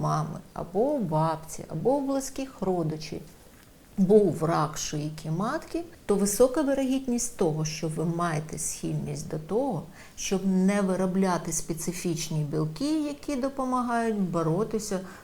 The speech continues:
з папіломавірусною інфекцією. Ну і, звичайно ж, фактором ризику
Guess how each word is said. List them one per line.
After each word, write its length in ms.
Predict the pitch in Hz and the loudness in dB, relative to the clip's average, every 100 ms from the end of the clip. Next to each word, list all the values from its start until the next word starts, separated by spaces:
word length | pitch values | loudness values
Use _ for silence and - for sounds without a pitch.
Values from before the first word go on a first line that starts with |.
| - | -12
з 100 | - | -4
папіломавірусною 1400 | 170 160 160 156 156 180 165 143 143 147 156 151 147 143 | -4 0 2 2 2 0 0 0 0 -2 -2 -2 -2 -2
інфекцією. 720 | 151 156 - - - - - - | -6 -4 -6 -6 -8 -10 -6 0
Ну 220 | 320 330 - | 2 2 2
і, 120 | 226 | 4
звичайно 880 | 190 180 180 185 - 214 196 156 151 | 4 2 0 0 2 2 2 0 -2
ж, 140 | - | -6
фактором 720 | - - 156 156 156 156 160 | -6 0 0 0 -6 -2 0
ризику 600 | 202 277 330 311 320 302 | 2 2 2 0 -2 -4